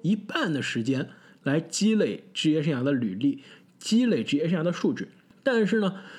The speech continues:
我们先不说他的这个，这场上，这个我们现场看他的观球这个感受啊，到时候阿木可以来补充啊。我就说一下他的职业生涯数据。虽然现在职业生涯只打了六个赛季，场均呢也就是八分、五个篮板、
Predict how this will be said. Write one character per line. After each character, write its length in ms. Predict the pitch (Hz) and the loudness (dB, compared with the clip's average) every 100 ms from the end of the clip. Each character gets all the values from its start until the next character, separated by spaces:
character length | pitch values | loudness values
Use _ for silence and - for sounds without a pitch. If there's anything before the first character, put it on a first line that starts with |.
| - - | -8 0
我 40 | |
们 140 | 226 | 0
先 280 | 254 285 277 | 2 2 2
不 240 | - - 226 | -2 -2 0
说 200 | 233 226 | 2 2
他 100 | 226 | 2
的 80 | |
这 100 | 196 | 2
个， 220 | 180 147 - - - | 0 -2 -4 -16 -6
这 140 | - 214 | 0 0
场 340 | - 151 139 | 2 0 2
上， 280 | 214 208 165 | 2 2 2
这 80 | 175 | 2
个 80 | |
我 40 | 147 | 2
们 140 | 170 | 0
现 260 | 190 285 226 | 2 2 2
场 140 | 139 | 2
看 160 | 123 175 | 0 2
他 100 | 170 | 4
的 120 | 165 | 2
观 320 | 165 - 180 | 0 0 2
球 260 | 165 135 143 | 2 0 0
这 160 | - | 0
个 80 | 147 | -2
感 260 | 143 147 220 | 0 -2 0
受 140 | 185 | 0
啊， 100 | 143 | 2
到 140 | 165 151 | 2 2
时 60 | |
候 60 | 147 | 0
阿 200 | 147 190 | 2 2
木 140 | 190 | 2
可 100 | 151 | 2
以 60 | 127 | 0
来 120 | 127 | -2
补 160 | - 98 | -4 -6
充 140 | - | -4
啊。 80 | 120 | -2
我 80 | 165 | 0
就 80 | |
说 160 | 220 285 | 2 2
一 20 | |
下 60 | 262 | 2
他 100 | 294 | 0
的 80 | 269 | -2
职 220 | - 208 | 0 0
业 80 | 247 | 0
生 160 | 254 | 0
涯 60 | 226 | 0
数 120 | 196 | -2
据。 120 | - - - - - | -4 -10 -18 -20 -4
虽 140 | 277 | 2
然 100 | 277 | 2
现 160 | 269 247 | 2 2
在 280 | 208 - - - - | 0 -4 -16 -18 -2
职 140 | 240 | 2
业 80 | 233 | 2
生 100 | 220 | 2
涯 120 | 220 - - - | 0 -4 -20 -10
只 200 | - 180 | -4 -2
打 260 | 180 110 | 0 -2
了 240 | 110 147 - - _ - | -2 -4 -6 -18 _ 0
六 180 | 208 156 | 2 2
个 80 | |
赛 220 | 151 151 123 | -2 -2 -2
季， 200 | 139 - | -4 -4
场 340 | - 127 123 | -6 -4 -2
均 180 | 127 233 | 0 0
呢 140 | 254 165 | 2 0
也 80 | |
就 100 | 139 | 0
是 120 | 190 175 | 0 -2
八 340 | - 208 226 | -2 -2 0
分、 240 | 220 226 | 2 2
五 160 | 214 117 | 2 0
个 100 | 175 | 0
篮 200 | 180 214 | 2 2
板、 240 | 175 - | 2 -2